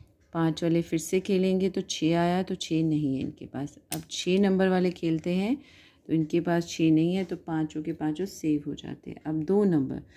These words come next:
तो इनका ट्वेंटी एट नंबर बाहर जाएगा और थर्टी वन बाहर जाएगा और टू नंबर आया फिर से। अब बारी आती है इनकी, तो इनका फ़ोर, जो सिक्सटी फ़ोर बाहर चला गया।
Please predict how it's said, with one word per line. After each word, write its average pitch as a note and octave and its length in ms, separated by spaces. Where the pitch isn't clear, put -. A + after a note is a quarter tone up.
तो - 60
इनका F3 440
ट्वेंटी E3 600
एट E3 260
नंबर D#3+ 200
बाहर D3+ 380
जाएगा F3+ 520
और D#3 100
थर्टी E3 240
वन D#3+ 240
बाहर E3+ 260
जाएगा F#3+ 520
और F3 80
टू E3+ 200
नंबर E3+ 400
आया C#3+ 200
फिर D#3+ 180
से। - 260
अब E3 100
बारी F#3 280
आती F#3+ 220
है F#3+ 60
इनकी, E3+ 560
तो D3+ 60
इनका G3 440
फ़ोर, D#3 340
जो E3 180
सिक्सटी E3 400
फ़ोर F#3 240
बाहर F3 420
चला F#3 300
गया। G3+ 200